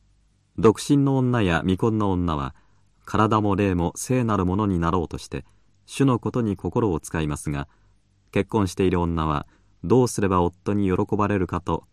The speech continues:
世のことに心を使います。このように、私が言うのは、あなた方のためを思ってのことで、決してあなた方を束縛するためではなく、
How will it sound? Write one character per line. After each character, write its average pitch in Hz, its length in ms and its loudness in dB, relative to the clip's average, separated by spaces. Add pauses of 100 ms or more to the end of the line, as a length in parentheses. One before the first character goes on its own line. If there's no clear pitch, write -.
(260)
世 104 160 4
の 110 120 0
こ - 100 -6
と 110 100 -2
に 98 120 -2
心 90 360 0
を 69 60 -4
使 - 240 -6
い 65 60 -8
ま 65 100 -10
す。 - 200 -16 (1300)
こ 113 120 2
の 110 80 4
よ 98 160 4
う 90 40 2
に、 80 220 0 (240)
私 110 380 0
が 107 120 -2
言 92 200 2
う - 20 2
の 73 120 -2
は、 67 160 -6 (760)
あ 107 100 4
な 131 120 4
た 135 100 0
方 127 200 -2
の 110 120 -2
た 110 160 -2
め 131 100 2
を 110 160 4
思 92 140 2
っ 107 40 -4
て - 160 -6
の 78 140 -2
こ 82 100 -4
と 85 100 -2
で、 71 180 -4 (480)
決 98 180 2
し - 40 -14
て 95 220 0 (380)
あ 98 100 0
な 113 120 2
た 117 80 0
方 101 220 0
を 87 100 2
束 98 240 -4
縛 113 180 -2
す - 140 -4
る 104 100 2
た 98 140 -2
め 101 100 -2
で 85 80 -2
は 76 100 -2
な 71 140 -4
く、 67 180 -12